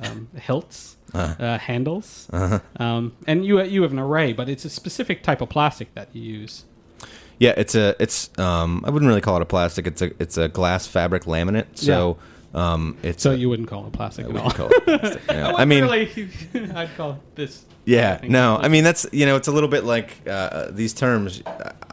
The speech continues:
Speaker 2: I, I, because, because I feel like I use the best materials I can find, I, I'm relatively careful with them.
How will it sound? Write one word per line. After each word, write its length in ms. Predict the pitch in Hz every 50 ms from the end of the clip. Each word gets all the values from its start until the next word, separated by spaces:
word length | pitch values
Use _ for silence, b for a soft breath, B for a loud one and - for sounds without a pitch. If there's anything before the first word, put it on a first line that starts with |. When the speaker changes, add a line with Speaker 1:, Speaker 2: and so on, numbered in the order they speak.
| - -
Speaker 2:
I, 420 | - 95 104 101 - - 87 90 - -
I, 340 | 101 104 104 107 107 - - - - 104 73 - - - 107
because, 520 | 107 117 110 - 110 104 101 98 92 -
because 400 | - - 95 107 - 117 104 95
I 80 | 101 98
feel 200 | 90 - 104 98
like 140 | 98 95 98
I 40 |
use 180 | 95 98 98 87
the 80 | 92 90
best 240 | 82 90 87 -
materials 340 | 90 82 - 82 76 80 78
I 80 | 78 73
can 120 | 73 69
find, 220 | - 92 92 85 80
I, 120 | 73 71 - B B B B B B B B -
I'm 160 | - 95 82 - - -
relatively 480 | - 90 95 90 80 78 - 76 67 73
careful 300 | - 85 67 - 73 67
with 120 | 69 -
them. 240 | - 65 65 -